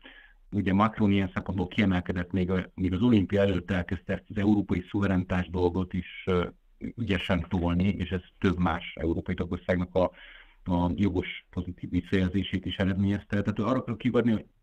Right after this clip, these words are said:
hogy most a bizottság felállása többről szól, mint hogy mit látunk majd, vagy milyen szakpolitikák lesznek, amik ebben képviselődnek,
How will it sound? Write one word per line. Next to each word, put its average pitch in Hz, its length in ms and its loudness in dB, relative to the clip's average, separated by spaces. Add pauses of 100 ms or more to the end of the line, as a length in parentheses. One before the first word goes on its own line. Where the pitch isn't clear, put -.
(120)
hogy 107 320 2
most 123 280 2
a - 40 0
bizottság 110 380 -2
felállása 123 500 0
többről 160 480 0
szól, 85 380 0 (420)
mint 90 360 0
hogy 92 260 -6
mit 104 260 2
látunk 90 420 0
majd, 87 220 0
vagy 90 120 0
milyen 90 260 0
szakpolitikák 98 580 -2
lesznek, - 360 -4
amik 87 280 -4
ebben 85 300 -4
képviselődnek, 92 840 -2